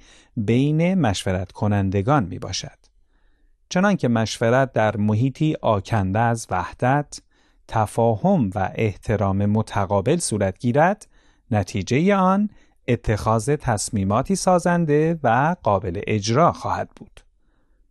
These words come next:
حضرت بهاءالله مؤسس آیین بهایی توجه ما را به لزوم مشورت سازنده به جهت اداره و تنظیم امور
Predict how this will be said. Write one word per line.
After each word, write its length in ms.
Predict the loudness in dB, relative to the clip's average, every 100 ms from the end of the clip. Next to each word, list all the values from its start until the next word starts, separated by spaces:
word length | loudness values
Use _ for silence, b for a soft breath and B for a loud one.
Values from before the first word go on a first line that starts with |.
| _ _ -2
حضرت 360 | 0 2 0
بهاءالله 720 | 0 2 4 2 4 2 2 2
مؤسس 600 | 0 2 0 0 0 0
آیین 320 | 0 2 0
بهایی 600 | 0 2 2 2 0 -2 b b b b
توجه 640 | -2 0 0 0 2 4 4
ما 220 | 2 2
را 140 | -2
به 120 | -2
لزوم 600 | -2 0 0 0 2 2
مشورت 680 | 2 0 -2 -4 -4 -2 -4
سازنده 800 | -2 0 2 2 2 2 2 0 b b b b
به 100 | -2
جهت 480 | 0 0 2 0 2
اداره 840 | 0 2 0 2 4 4 4 2 2
و 240 | -2 -2
تنظیم 460 | -2 -2 0 0 0
امور 560 | 2 2 2 2 0